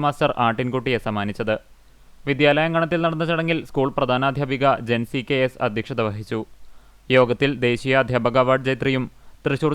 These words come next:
ജില്ലാ പഞ്ചായത്ത് മുൻ ആരോഗ്യ വിദ്യാഭ്യാസ സ്റ്റാൻഡിംഗ് കമ്മിറ്റി അധ്യക്ഷയുമായ എം പത്മിനി ടീച്ചർ ദേവികൃഷ്ണയ്ക്ക് ആട്ടിൻകുട്ടിയെ സമ്മാനിച്ചു. പി ജെ സ്റ്റൈജു പദ്ധതി വിശദീകരണം നടത്തി. സ്കൂൾ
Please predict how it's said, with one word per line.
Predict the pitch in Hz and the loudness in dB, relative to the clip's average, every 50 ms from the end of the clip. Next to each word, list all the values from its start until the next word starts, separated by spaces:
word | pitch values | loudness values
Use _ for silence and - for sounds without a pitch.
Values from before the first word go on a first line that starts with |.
| 143 165 | 0 2
ജില്ലാ | 160 165 160 156 | 4 4 4 4
പഞ്ചായത്ത് | 170 165 156 160 156 131 165 160 143 131 | 2 0 0 0 2 2 2 2 2 0
മുൻ | 131 147 - - 135 123 | -2 -2 -2 0 0 2
ആരോഗ്യ | 120 123 123 120 139 127 | 2 2 0 0 -2 -6
വിദ്യാഭ്യാസ | 147 127 143 135 143 143 135 113 151 147 135 | -4 -4 -4 0 0 0 0 2 0 0 0
സ്റ്റാൻഡിംഗ് | - - 127 120 120 123 123 127 | 0 -2 -2 0 0 0 -2 -2
കമ്മിറ്റി | 131 135 120 139 139 | -4 -4 -2 -2 -2
അധ്യക്ഷയുമായ | 131 123 135 - - 147 135 131 135 127 127 127 127 120 - - 127 120 | -2 -2 -4 -4 -4 -4 -4 -2 -2 0 2 4 4 2 2 0 -4 -4
എം | 127 135 - | -4 -2 -2
പത്മിനി | 131 117 110 117 117 120 113 131 | -2 -2 0 -2 -2 -2 -2 -4
ടീച്ചർ | 131 - 131 127 - - - - - - - - - 131 135 | -2 -2 -2 -2 -2 -4 -10 -18 -20 -20 -20 -14 -2 2 2
ദേവികൃഷ്ണയ്ക്ക് | 135 135 127 143 - 151 127 147 165 143 135 156 147 - 127 120 | 4 4 2 0 -2 -2 -2 -2 -4 0 0 0 2 4 4 2
ആട്ടിൻകുട്ടിയെ | 117 110 135 123 117 135 123 143 131 117 - 120 | 2 2 -2 -2 -2 -2 0 0 0 0 0 0
സമ്മാനിച്ചു. | 110 107 104 107 110 101 123 117 113 - - - - - - _ _ - - - - - | 0 0 0 -2 -2 -2 -4 -6 -6 -6 -12 -20 -20 -20 -20 _ _ -20 -20 -20 -6 -2
പി | 139 131 127 107 | 0 0 2 2
ജെ | 131 135 131 | 0 0 0
സ്റ്റൈജു | - 156 139 139 127 143 147 - - | 0 0 0 2 2 0 -2 2 2
പദ്ധതി | 131 113 113 113 117 131 127 | 2 2 2 0 -2 -2 -2
വിശദീകരണം | 127 147 131 135 131 123 127 120 117 107 101 | -4 -4 -4 -2 0 0 0 0 0 -2 -2
നടത്തി. | 98 110 - 117 110 - - - - - - - - _ - - - - - | -4 -4 -6 -6 -8 -8 -10 -16 -20 -20 -20 -20 -20 _ -20 -20 -20 -20 -16
സ്കൂൾ | - - 156 156 | -2 2 4 4